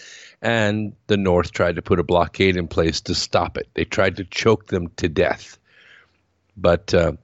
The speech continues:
that's where the conflict started. First at sea and then at land. And the North lost every single solitary battle. They lost the battles at sea. They lost the battles on land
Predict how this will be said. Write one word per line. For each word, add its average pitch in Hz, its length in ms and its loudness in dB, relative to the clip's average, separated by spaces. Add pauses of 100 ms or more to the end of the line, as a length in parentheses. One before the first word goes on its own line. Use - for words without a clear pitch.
(140)
that's - 320 -2
where 95 120 0
the 80 100 -4
conflict 90 520 -2
started. - 380 -2 (160)
First 120 320 2
at 113 120 0
sea 147 460 4 (380)
and 92 240 0
then 104 300 4
at 95 200 -4
land. 76 540 -2 (640)
And 104 460 0 (340)
the 101 100 4
North 110 600 2 (120)
lost - 680 -2 (320)
every 135 640 0
single 98 640 -2
solitary 85 760 0
battle. 82 520 -2
They 85 120 2
lost 82 320 2
the 95 80 0
battles 92 340 2
at 90 120 -4
sea. 170 400 6
They 104 180 4
lost 87 300 0
the 98 80 2
battles 92 400 2
on 90 300 0
land 90 520 0